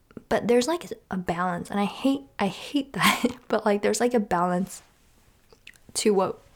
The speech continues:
you know, we, what we need, I guess, to be, to be healthy. Like, you can't just drown yourself in sedatives or stimulants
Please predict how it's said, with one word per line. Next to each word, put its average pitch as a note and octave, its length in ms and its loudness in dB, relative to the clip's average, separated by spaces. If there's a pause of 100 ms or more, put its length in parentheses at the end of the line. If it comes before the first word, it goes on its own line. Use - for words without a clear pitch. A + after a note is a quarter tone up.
(420)
you F#3+ 120 -2
know, F3+ 220 -2
we, F3+ 520 -4 (1700)
what G3+ 320 0
we F#3+ 200 0
need, F3 500 0
I - 140 -8
guess, - 300 -6
to E3 100 -2
be, D#3+ 400 -6
to - 80 -6
be E3 120 -4
healthy. - 580 -6 (1200)
Like, A#3 300 2
you G3+ 220 2
can't A#3 540 0 (420)
just G3 240 -2
drown F3+ 360 2
yourself F3 580 -4 (160)
in F3+ 160 -2
sedatives F3 840 -4 (400)
or G#3 280 0
stimulants E3+ 800 -6